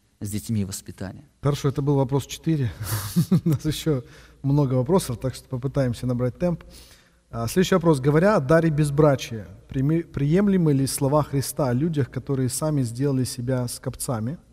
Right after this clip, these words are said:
Speaker 2: имея, то есть имея сексуальное влечение и сами себя лишили этого? Может ли человек, сознательно, будучи сексуально здоровым, посвятить себя безбрачию?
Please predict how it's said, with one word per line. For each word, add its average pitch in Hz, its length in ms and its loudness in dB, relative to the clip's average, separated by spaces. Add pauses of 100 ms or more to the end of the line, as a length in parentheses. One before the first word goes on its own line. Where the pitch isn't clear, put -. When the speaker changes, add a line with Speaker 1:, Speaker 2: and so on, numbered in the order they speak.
(580)
Speaker 2:
имея, 131 420 0
то 139 160 -2
есть 131 220 0
имея 143 220 4
сексуальное 139 520 0
влечение 131 540 0
и - 20 -2
сами 139 320 0
себя 127 320 -2
лишили 123 480 -2
этого? 135 400 -4 (640)
Может 170 360 0
ли 151 100 2
человек, 151 480 2
сознательно, 135 720 0
будучи 131 380 -4
сексуально 135 640 -2
здоровым, 127 480 0
посвятить 123 500 -6
себя 123 280 -2
безбрачию? 113 680 -6